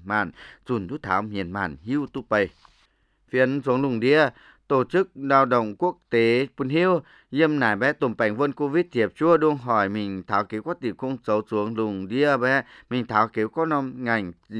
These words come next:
giết bé tháo ngành diều chảo, ngành số ô tô. Ứng quan xe căn tổ chức quốc tế, diêm nhớ tiểu sĩ khuyến mình phút xuống miền xấu công bé. Bến chủ quyền doán kiểu có tiểu sĩ đảo Pú Siêu Đàm Tong chế bùi nhị công xấu hạ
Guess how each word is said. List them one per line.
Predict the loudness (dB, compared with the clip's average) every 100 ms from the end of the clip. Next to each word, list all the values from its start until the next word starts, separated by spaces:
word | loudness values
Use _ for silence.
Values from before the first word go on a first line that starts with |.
| -10 -10 -2
giết | -2
bé | 2 0
tháo | 0 0 0
ngành | -2 -6
diều | -4 -4 -4
chảo, | -2 0 0 -2 -4
ngành | -6 -6 -6
số | -4 -4
ô | -4 -2
tô. | 0 0 -4 _ _ -20 _
Ứng | -8 -2
quan | 0 0
xe | 0 0
căn | 2 -2
tổ | -6 -4
chức | -2 -4 -6 -18 -8
quốc | -8 -2
tế, | 2 2 2 -4 -20 _
diêm | -2 0
nhớ | 0
tiểu | -2 -6
sĩ | -6 -10 -6
khuyến | -4 -2
mình | -4 -4
phút | -6 -4
xuống | -2
miền | -2 -6 -4
xấu | -4 -4
công | 0 0 2
bé. | 0 0 -2 -12 -20 -20 -16 -2
Bến | 2 2 2 -4
chủ | -4
quyền | -2 -2 -2
doán | -2 -2
kiểu | -2 -4
có | -4
tiểu | -6 -4
sĩ | -6 -6
đảo | -4 -4
Pú | -4 -6
Siêu | -2 -2 2
Đàm | 2 2
Tong | 2 2 2
chế | -2
bùi | -2 -2
nhị | -2
công | -2 -2 -2 -2
xấu | -2 -2
hạ | -2 -2